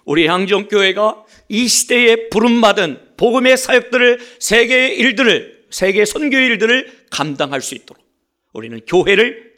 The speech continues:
지켜내야 합니다. 우리 양정교회가 더 하나님의 뜻에 합당하게 거룩하게 세워지기를 소원하면서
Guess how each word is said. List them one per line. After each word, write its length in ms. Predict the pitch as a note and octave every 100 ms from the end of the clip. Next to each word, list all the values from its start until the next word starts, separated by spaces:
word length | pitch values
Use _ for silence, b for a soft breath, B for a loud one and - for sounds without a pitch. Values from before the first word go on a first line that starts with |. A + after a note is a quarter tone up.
| -
지켜내야 480 | - - B2 A#2+
합니다. 300 | - _ _ _ _ _ _ _ _ _
우리 180 | - E3+
양정교회가 920 | F3+ G#3 G#3 G#3 A3+ G#3+ G#3+ G#3+ G#3+ B B
더 260 | - G3 A#3
하나님의 580 | A3+ A#3+ B3 A#3+ A#3 A#3
뜻에 220 | B3+ B3+
합당하게 800 | A3+ - A#3+ A#3 A3+ G#3+ - -
거룩하게 640 | - A3+ B3+ C4+ A#3+ B3 A#3+
세워지기를 920 | A#3 A#3+ G#3+ G#3+ F3 D3 G#2+ - _
소원하면서 800 | - - C#3 A#2 A2+ G#2 - -